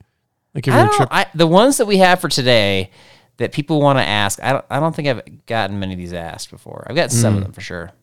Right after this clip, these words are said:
Speaker 2: For
Speaker 1: Okay.
Speaker 2: sure. Actually,
Speaker 1: All right.
Speaker 2: one of them I got asked as a R E I employee. So
Speaker 1: Oh,
Speaker 2: that could
Speaker 1: oh
Speaker 2: be
Speaker 1: yeah,
Speaker 2: an answer.
Speaker 1: R E I people. I wonder, they, they
Speaker 2: Yeah.
Speaker 1: I'm sure they get some good ones.
Speaker 2: Absolutely.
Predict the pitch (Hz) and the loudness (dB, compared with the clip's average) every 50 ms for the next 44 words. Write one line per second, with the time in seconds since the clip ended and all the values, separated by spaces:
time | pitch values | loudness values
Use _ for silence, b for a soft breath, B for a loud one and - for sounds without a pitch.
0 | _ _ _ 180 175 113 110 - 98 98 - _ _ - 135 - - - 190 185 | _ _ _ -2 0 0 0 0 -2 -4 -8 _ _ -6 -4 -2 0 0 2 2
1 | 165 - 98 123 B B B B - 127 135 165 202 226 202 180 156 131 131 123 | 2 2 -2 -6 B B B B -4 0 2 4 4 4 4 4 4 4 2 2
2 | 87 101 117 113 110 110 - - 110 104 104 104 101 101 98 95 95 95 85 - | 2 2 2 0 0 0 -2 -4 -4 -2 -2 -2 0 0 0 0 0 -2 -2 -2
3 | 107 110 104 104 101 101 101 92 87 - - 85 82 85 - - 95 - _ - | -2 -2 0 0 0 0 0 -2 -4 -6 -10 -12 -12 -12 -14 -16 -18 -20 _ -10
4 | - - 101 92 90 90 87 85 85 95 - _ - 107 101 104 131 208 240 226 | -8 -6 -6 -4 -4 -6 -6 -8 -10 -12 -16 _ -4 0 2 2 4 4 4 2
5 | 151 107 113 104 - 107 120 143 190 196 190 185 196 180 - 113 127 156 180 170 | 2 2 2 0 -2 0 2 4 4 4 4 4 2 2 2 2 2 2 4 4
6 | 147 156 180 185 160 - 120 107 - - 95 92 104 127 165 185 160 113 120 143 | 2 2 2 0 0 0 -2 -2 -2 -2 -2 -2 0 0 0 0 0 0 -2 -2
7 | 151 - - 147 151 123 95 107 117 - - - 143 113 98 95 95 92 - - | -2 -2 -2 -2 -2 -4 -4 -6 -8 -6 -4 -2 0 0 0 -2 -4 -8 -10 -10
8 | 95 92 95 92 92 92 - b b b b b b b b b b 92 90 92 | -8 -6 -6 -4 -6 -6 -10 b b b b b b b b b b -8 -6 -6
9 | 90 - 98 101 107 101 92 | -6 -8 -10 -10 -10 -10 -12